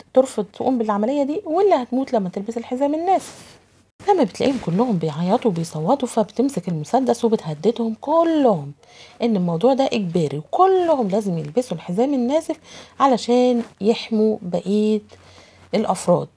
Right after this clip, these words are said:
طبعا هم اللي اصلا ه-، هيحموهم هم، مش هيحموا حد تاني.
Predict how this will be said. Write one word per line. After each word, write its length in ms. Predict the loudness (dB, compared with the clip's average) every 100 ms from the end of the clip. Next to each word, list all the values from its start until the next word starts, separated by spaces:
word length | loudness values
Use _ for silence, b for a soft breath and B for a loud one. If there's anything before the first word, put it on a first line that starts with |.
| -20 -4
طبعا 260 | -2 0 0
هم 220 | 2 2
اللي 180 | 0 -2
اصلا 400 | -2 -2 -4 -4 -6 -8
ه-، 120 | -6 -2
هيحموهم 540 | -2 0 2 2 2
هم، 200 | -4 -6
مش 140 | -8 -6
هيحموا 180 | -4 -4
حد 260 | -6 -8
تاني. 240 | -10 -12